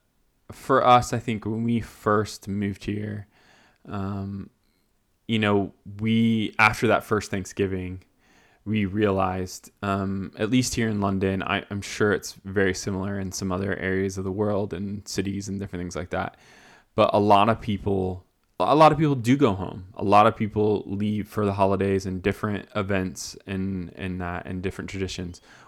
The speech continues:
will go home to spend time for family. A lot of times, though, there are certain people that, like you, Maya, you said, that that's just not an opportunity for them. They just can't do it all the time.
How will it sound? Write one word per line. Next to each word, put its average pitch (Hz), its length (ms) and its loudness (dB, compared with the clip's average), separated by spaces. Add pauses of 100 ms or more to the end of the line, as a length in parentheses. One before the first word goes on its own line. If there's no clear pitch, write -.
will 107 180 4
go 110 160 2
home 95 280 -2
to - 120 -14
spend 90 440 -10 (720)
time 90 240 -4
for 90 120 -10
family. 90 480 -10
A 92 100 -4
lot 101 180 6
of 104 80 2
times, 95 300 -2
though, 95 140 -4
there 92 320 -4
are 98 280 6
certain 92 360 -4
people 98 300 -6
that, 90 240 -6
like 92 260 -4
you, 95 140 -8
Maya, 90 240 -4
you 87 140 -10
said, 92 440 -2 (640)
that 104 300 0
that's 101 240 4
just - 200 -4
not 90 160 0
an 87 100 -2
opportunity 90 600 -6
for 87 160 -14
them. 85 180 -10
They 95 100 -10
just 92 220 -10
can't 90 320 -8
do 92 220 -6
it - 160 -10 (400)
all 92 180 -2
the 90 120 -10
time. 98 500 -4